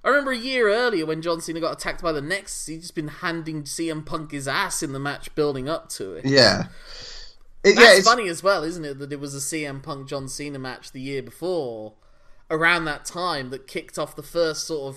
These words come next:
Speaker 1: of, <gasps> maybe they're gonna do something exciting, and then just, like, you know, oh no,
Speaker 2: No,
Speaker 1: no.
Speaker 2: Cena.
Speaker 1: Yeah,
Speaker 2: No.
Speaker 1: Cena wins, lol. That was another meme at the time.
Speaker 2: Oh, the, well, the whole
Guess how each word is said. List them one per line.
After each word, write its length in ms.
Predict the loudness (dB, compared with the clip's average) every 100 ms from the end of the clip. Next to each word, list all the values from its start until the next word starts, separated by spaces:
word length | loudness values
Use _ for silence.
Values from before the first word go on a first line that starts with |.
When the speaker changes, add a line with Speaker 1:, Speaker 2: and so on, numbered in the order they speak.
| -8
Speaker 1:
of, 240 | -8 -8 -10 _
<gasps> 100 | -10
maybe 220 | -6 -6
they're 160 | -4 -6
gonna 160 | -6
do 140 | -8 -8
something 200 | -8 -8
exciting, 600 | -6 -2 0 0 -4 -10
and 100 | -10
then 120 | -10
just, 180 | -10 -8
like, 200 | -6 -6 -8
you 80 | -14
know, 240 | -14 -16 -20 _ _ _ _ _ _ -10
oh 280 | -8 -6 -8
no, 180 | -10
Speaker 2:
No, 240 | -12 -12 -14 -18
Speaker 1:
no. 100 | -12 -8
Speaker 2:
Cena. 360 | -6 -6 -10 -12 _ -14
Speaker 1:
Yeah, 180 | -8 -8
Speaker 2:
No. 200 | -6 -8
Speaker 1:
Cena 340 | -8 -12 -12 -10
wins, 400 | -12 -12 -14 -8
lol. 320 | -8 -8 -12 -16
That 160 | -12 -12
was 100 | -12
another 320 | -14 -12 -12 -14
meme 440 | -16 -16 -16 -18 -18
at 100 | -20
the 60 | -20
time. 460 | -18 -16 -14 -12 -10 -10 -12 -16 -20 -20 -20 -20 -20 -20 -12 -8 -8 -8 -16 -20 -20 -20 _ -20 -12 -2
Speaker 2:
Oh, 200 | 0 0
the, 120 | 0
well, 200 | -2 0
the 80 | 6
whole 320 | 6 6